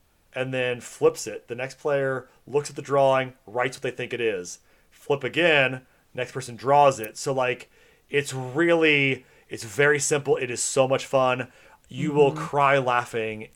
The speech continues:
Speaker 1: uh, in my opinion. I would
Speaker 2: <laughs>
Speaker 1: be shocked if you do not. It is so good.
Speaker 2: Yeah, I think there's some stream, I can't remember which one it was, and they use a different name, but it's the same game, and I think there's a online implementation of it, but it's,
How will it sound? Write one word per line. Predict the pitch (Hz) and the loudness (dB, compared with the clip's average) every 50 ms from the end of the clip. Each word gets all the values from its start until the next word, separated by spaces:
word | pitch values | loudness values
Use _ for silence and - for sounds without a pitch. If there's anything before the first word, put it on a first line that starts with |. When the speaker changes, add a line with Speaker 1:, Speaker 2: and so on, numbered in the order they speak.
| _ 214 113 | _ -6 -6
Speaker 1:
uh, | 117 - | -4 -4
in | 120 - - | -4 -4 -4
my | - - 320 | -2 -4 -4
opinion. | - - 95 - - - - 143 - | -4 -6 -10 -12 -12 -12 -12 -14 -8
I | - 120 127 127 | -4 0 0 0
would | 127 131 - | 0 0 -2
Speaker 2:
<laughs> | 127 123 | -4 -6
Speaker 1:
be | 113 | -6
shocked | - - - - - 156 143 131 123 120 - - | -6 -6 -4 2 4 6 6 6 6 2 -2 -8
if | 123 - 117 | -12 -10 -10
you | 123 117 | -12 -10
do | 110 110 104 | -10 -10 -10
not. | 104 98 95 87 85 - - _ _ _ _ - _ _ _ _ | -10 -10 -12 -12 -14 -18 -20 _ _ _ _ -20 _ _ _ _
It | 135 127 127 | -8 -6 -4
is | 127 123 113 - | -4 -4 -4 -6
so | - - - 123 117 110 | -6 -4 -4 -4 -4 -4
good. | 110 110 98 80 - - - _ | -6 -10 -10 -12 -14 -20 -18 _
Speaker 2:
Yeah, | - 202 233 240 | -4 -4 -2 0
I | 240 233 | -2 -2
think | 226 - 311 359 392 381 - - - - 220 220 | -4 -6 -6 -6 -6 -6 -8 -12 -16 -16 -16 -10
there's | 214 247 269 285 285 262 | -6 -2 0 0 0 -2
some | - - - 285 320 349 339 | -4 -4 -4 -4 -4 -4 -8
stream, | 302 - - - - - 247 247 247 254 262 254 240 208 196 190 180 175 175 175 165 - _ _ | -10 -12 -16 -18 -18 -12 -8 -6 -4 -4 -4 -2 -2 -2 -2 -2 -2 -4 -4 -6 -8 -12 _ _
I | - 202 220 | -16 -16 -16
can't | 226 - - - 269 277 | -16 -16 -14 -12 -10 -8
remember | 294 302 277 233 | -8 -6 -6 -6
which | 220 - | -6 -6
one | 196 185 | -6 -8
it | 175 - | -8 -8
was, | - 220 240 254 240 185 156 156 - - _ _ _ _ _ _ _ _ _ _ _ | -6 -4 -2 -2 0 0 -2 -4 -8 -14 _ _ _ _ _ _ _ _ _ _ _
and | 220 214 220 214 208 208 208 | -4 -2 0 0 0 0 0
they | 208 196 - - 185 175 | 0 0 0 -2 -8 -6
use | 175 196 262 349 349 427 | -4 -2 -2 -2 -2 -2
a | 427 | -2
different | 359 294 - - - - | -2 -4 -4 -6 -8 -4
name, | 196 214 262 254 175 151 139 139 151 | -2 -2 -2 -2 -2 -4 -6 -8 -4
but | - 190 196 | -4 -4 -4
it's | 208 - - | -4 -6 -4
the | - 220 | -4 -2
same | 214 - - 220 226 240 240 226 | -2 -2 -4 -2 -2 0 -2 -2
game, | 214 214 208 208 190 180 | -2 0 -2 0 0 0
and | 170 160 | -2 -4
I | 170 | -4
think | - 214 233 226 | -4 -6 -4 0
there's | 247 226 208 190 185 | 0 0 2 2 2
a | 170 165 156 143 - - | 2 2 2 0 -2 -6
online | - 156 160 175 180 180 170 160 160 160 160 160 160 156 156 - | -6 -4 -4 -2 -2 -2 -4 -4 -4 -4 -4 -6 -6 -8 -10 -10
implementation | - 160 165 - 165 156 143 147 - - 151 156 151 - 160 147 139 - | -12 -12 -10 -8 -10 -10 -10 -10 -10 -8 -8 -8 -8 -8 -8 -10 -10 -6
of | - 151 139 131 | -6 -6 -4 -4
it, | 120 - - _ | -6 -10 -10 _
but | - 160 160 | -6 -6 -6
it's, | 160 - - | -6 -8 -16